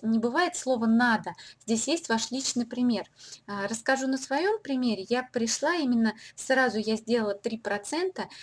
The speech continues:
и в моей команде, уже достаточно такой молодой, уже есть порядка семи человек, которые три процента закрыли. Соответственно, я к концу месяца сделаю,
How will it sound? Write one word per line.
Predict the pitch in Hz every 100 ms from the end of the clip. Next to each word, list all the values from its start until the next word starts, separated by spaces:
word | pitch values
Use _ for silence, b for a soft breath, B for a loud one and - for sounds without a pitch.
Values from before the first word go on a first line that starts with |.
| B
и | 220
в |
моей | 226 254 254 226
команде, | 220 226 302 370 269
уже | 214 214 214
достаточно | 214 - 214 - 202
такой | 196 202 202
молодой, | 202 208 226 233 320
уже | 240 226
есть | 226 226 - - B
порядка | - 240 254 -
семи | 226 269 262
человек, | 240 233 220 262 370 -
которые | 226 226 262 254 233 220 _ _ _ _ _ _ _ -
три | 262 262
процента | 254 226 226 233 233 220
закрыли. | 208 214 226 226 185 165 _ B B B
Соответственно, | - 240 247 277 - 233 226
я | 220 269 339
к | -
концу | 233 226 233
месяца | 247 240 226 - -
сделаю, | 196 208 240 214 175